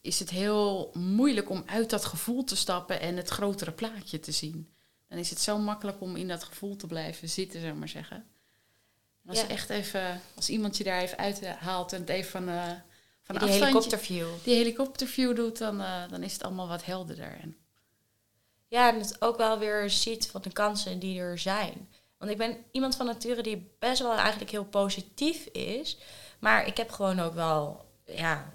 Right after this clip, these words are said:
Speaker 2: ik heb inmiddels maar herkend dat het gewoon zo is. Ik ben gewoon soms ook wel met mijn bedrijf, was dat zo vrij en extreme. Als ik het doe, dan ga ik er ook voor. En dat is eigenlijk met alles zo. Dat als ik een les geef op school, dan is het alles waarin ik, mwah, het eruit gooi.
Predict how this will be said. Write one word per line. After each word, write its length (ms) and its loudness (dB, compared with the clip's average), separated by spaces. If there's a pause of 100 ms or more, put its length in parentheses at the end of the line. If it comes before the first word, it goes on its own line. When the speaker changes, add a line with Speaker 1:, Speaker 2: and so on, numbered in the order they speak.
Speaker 2:
ik 140 -12
heb 140 -4
inmiddels 340 -6
maar 200 -2
herkend 300 -2
dat 100 -6
het 100 -8
gewoon 220 -4
zo 80 -6
is. 180 -2
Ik 80 -4
ben 160 2
gewoon 260 -2
soms 280 -4
ook 140 -4
wel 120 -4
met 180 -2
mijn 140 -4
bedrijf, 360 2
was 160 -2
dat 160 -4
zo 240 0
vrij 280 0
en 80 -6
extreme. 540 -2 (360)
Als 160 6
ik 60 0
het 120 -4
doe, 160 -2
dan 140 2
ga 240 10
ik 60 -2
er 140 -6
ook 120 -12
voor. 380 -8
En 100 -2
dat 120 4
is 60 0
eigenlijk 380 4
met 200 -6
alles 580 4
zo. 320 -2
Dat 160 -4
als 160 0
ik 100 -6 (640)
een 180 4
les 240 10
geef 260 2
op 100 -2
school, 340 2
dan 160 -2
is 120 0
het 200 -6
alles 420 10
waarin 380 4
ik, 280 -4 (340)
mwah, 440 8
het 180 4
eruit 320 10
gooi. 360 12